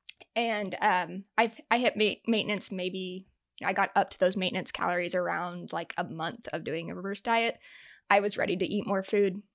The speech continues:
was tired of being in a deficit, so it didn't really take me long to get up to maintenance calories, and I've been there for a few months now, and, uh, it's been great. I'll, more food is always nice. Um,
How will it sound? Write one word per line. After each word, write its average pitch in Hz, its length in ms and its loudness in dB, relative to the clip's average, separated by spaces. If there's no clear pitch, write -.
was - 100 -20
tired 180 300 -2
of 180 100 -4
being 196 160 0
in 190 80 -2
a 185 40 -4
deficit, 185 460 -2
so 175 420 -4
it 208 140 0
didn't 180 320 -4
really 185 240 -2
take 185 340 -8
me 175 280 -6
long 170 360 -6
to 156 120 -8
get 170 120 -6
up - 180 -6
to 170 360 -4
maintenance 214 420 2
calories, 220 680 0
and 185 120 -2
I've 185 200 -4
been 185 400 -4
there 180 380 -4
for 403 100 2
a 392 60 4
few 359 160 2
months 330 240 -2
now, 311 300 0
and, 214 540 -2
uh, 190 320 -2
it's 226 120 -4
been 247 140 6
great. 208 300 -6
I'll, 190 220 -6
more 220 220 2
food 226 220 2
is 202 120 -2
always 185 760 -2
nice. 180 460 -6
Um, 190 480 -6